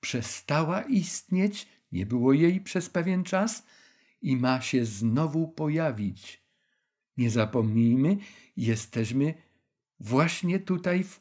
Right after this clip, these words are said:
obrębie przygotowania do Armagedonu.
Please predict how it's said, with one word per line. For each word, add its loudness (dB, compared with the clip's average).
obrębie 2
przygotowania 0
do -2
Armagedonu. -2